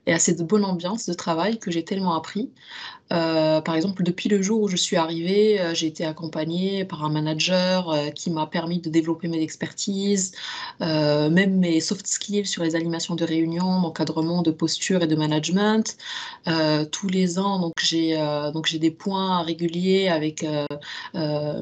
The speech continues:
mes, mes associés et collaborateurs pour pouvoir, euh, faire un retour beaucoup plus, euh, euh, autour de, du travail en équipe, euh, de comment s'améliorer, de comment construire justement cette vision en co-développement,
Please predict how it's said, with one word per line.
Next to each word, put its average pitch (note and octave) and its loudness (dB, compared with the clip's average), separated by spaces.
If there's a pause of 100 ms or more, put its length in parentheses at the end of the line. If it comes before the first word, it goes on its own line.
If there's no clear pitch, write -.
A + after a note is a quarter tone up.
(140)
mes, D#3 6
mes D#3+ 4
associés F3+ 0
et E3+ 0
collaborateurs D#3+ 0
pour - -20
pouvoir, E3+ 0
euh, D#3 0
faire D#3 -6
un D#3+ -2
retour D#3+ -2
beaucoup E3+ -4
plus, F#3+ -4
euh, D3+ 2 (800)
euh, D#3 2
autour G3 2
de, E3 4
du E3 0
travail F3+ 0
en F#3 0
équipe, F#3+ -2
euh, D#3+ 2
de D#3+ 2
comment E3+ -2
s'améliorer, F3+ 0
de E3+ 0
comment F#3 -2
construire G3+ -4
justement F#3+ -2
cette F3 -6
vision F3+ 0
en F3+ 0
co-développement, F#3+ 0